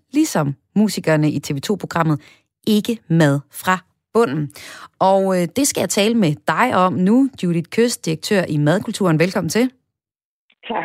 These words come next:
Speaker 2: skal du have.
Speaker 1: Madkulturen er en selvejende videns- og forandringsinstitution under Ministeriet for Fødevare, Landbrug og Fiskeri, og I arbejder for visionen bedre mad til alle.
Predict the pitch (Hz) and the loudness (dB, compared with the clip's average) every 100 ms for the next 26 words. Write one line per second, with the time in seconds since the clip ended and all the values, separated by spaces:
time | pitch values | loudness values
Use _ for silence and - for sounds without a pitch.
0 | - 185 170 170 - _ - - - - | -8 -8 -6 -8 -10 _ -20 -20 -20 -16
1 | - 185 208 233 226 202 170 170 175 185 | -2 0 2 0 -2 0 0 0 0 2
2 | 208 180 170 139 - - 277 269 190 180 | 0 0 0 -2 -4 0 0 2 0 0
3 | 175 160 160 202 247 247 - 165 151 151 | -4 -4 -2 0 2 0 0 0 0 -2
4 | - - 240 - 185 156 196 185 - 165 | -2 -2 -2 -2 -4 -4 -6 -6 -6 -8
5 | 196 175 160 - 208 180 156 151 147 - | -4 -4 -4 -2 0 0 0 -2 -2 -2
6 | 202 156 147 - - 175 208 185 143 143 | 0 0 -2 -8 -4 0 2 0 0 -2
7 | 160 170 175 147 147 - 151 - 147 180 | -2 -2 -2 -2 -4 -4 -6 -2 -2 -2
8 | - - - 190 170 165 185 170 156 - | -4 -16 -4 2 4 4 2 0 0 0
9 | 160 156 147 185 151 147 165 160 185 180 | 0 2 0 0 0 0 2 2 4 2
10 | 151 143 151 - 175 - 151 143 165 | 2 0 0 -2 -4 0 2 2 2